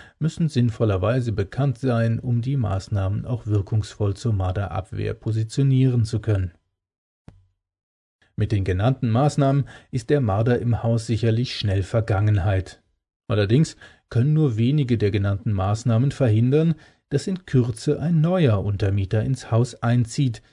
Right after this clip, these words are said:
da verlassene Marderreviere beziehungsweise Ruheplätze in kurzer Zeit wieder vom nächsten Marder besetzt werden und das Spiel rund ums Mardervertreiben beginnt von neuem,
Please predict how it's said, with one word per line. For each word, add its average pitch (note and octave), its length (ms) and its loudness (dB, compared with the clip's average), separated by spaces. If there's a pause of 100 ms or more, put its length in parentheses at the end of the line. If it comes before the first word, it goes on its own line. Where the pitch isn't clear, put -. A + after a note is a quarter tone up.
(220)
da A#2 100 -2
verlassene G#2+ 600 0
Marderreviere A#2 880 2
beziehungsweise F#2+ 800 -8
Ruheplätze B2 840 -2 (280)
in A#2+ 220 0
kurzer G3+ 440 -4
Zeit A2+ 420 -2
wieder G2+ 240 -2
vom C#3 220 -2
nächsten C#3+ 480 -2
Marder F#2+ 320 -2
besetzt A2 480 -2
werden B2 340 0 (280)
und D#3+ 200 -2
das D#3+ 140 0
Spiel C3+ 340 -2
rund B2+ 340 0
ums G2 300 -8
Mardervertreiben G#2+ 1000 -2
beginnt G#2 380 -4
von G#2+ 240 0
neuem, A2+ 400 4